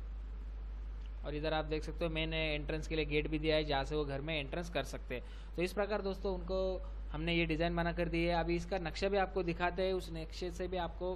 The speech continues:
काफ़ी कुछ इस video में समझ में आएगा कि ये किस type में बना हुआ है।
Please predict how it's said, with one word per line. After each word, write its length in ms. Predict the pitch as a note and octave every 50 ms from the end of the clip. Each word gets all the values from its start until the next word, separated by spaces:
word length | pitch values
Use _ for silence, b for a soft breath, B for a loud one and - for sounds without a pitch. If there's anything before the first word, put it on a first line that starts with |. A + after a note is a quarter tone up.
| F3
काफ़ी 240 | - C#3+ C#3 - E3+ D#3+
कुछ 220 | F3 F3+ F3+ F3+
इस 180 | E3+ E3 E3 D#3+
video 260 | C#3+ C#3 C#3 C#3+ D3
में 180 | D#3 E3 F3+ F#3+ B B B B B B -
समझ 260 | - D#3 D3+ D#3+ E3
में 140 | E3 E3+ E3
आएगा 240 | D3 C#3 C3 C#3+ D3+
कि 140 | D3 D#3+ D#3
ये 140 | D#3 D#3+
किस 240 | D#3 - D#3+ D3 -
type 200 | D3+ C#3+ C3 D3+
में 100 | F3+ G3+ F3
बना 180 | D3 C3 B2+ A#2+
हुआ 200 | A#2+ A#2+ A#2+ A#2
है। 140 | A2 -